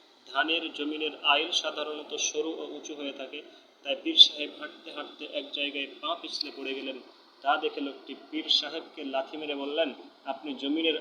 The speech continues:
আইলই পার হতে পারেন না, কিভাবে পুলসিরাত পার হবেন? আপনি মিথ্যুক,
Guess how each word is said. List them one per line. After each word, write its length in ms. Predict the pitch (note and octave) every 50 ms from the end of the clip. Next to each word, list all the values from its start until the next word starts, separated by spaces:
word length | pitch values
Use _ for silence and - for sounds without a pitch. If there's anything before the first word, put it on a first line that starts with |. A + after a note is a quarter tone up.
| - -
আইলই 420 | D3+ C#3+ C#3+ C#3+ C#3+ E3 F#3+ G3
পার 240 | G3 F#3+ F3 E3 D#3
হতে 240 | C#3 D#3 D3+ D3+ C3+
পারেন 260 | - C3+ C3 C#3+ D3
না, 260 | D3+ D#3 D#3 C#3+ B2 - - - - - - -
কিভাবে 540 | - - F#3+ F#3+ E3+ D#3+ D#3+ E3 F#3+ E3+ D3 D3
পুলসিরাত 520 | - F3 F3+ F3 - - D#3 D3+ C#3 C3+ - -
পার 140 | C3+ B2+ B2+
হবেন? 280 | - B2+ B2 B2+ A#2+ A2+ - - - - - - -
আপনি 340 | C#3+ D#3 D#3 - E3 D#3+ D3+
মিথ্যুক, 540 | D3 E3 - - - - - F#3+ G3+ F#3+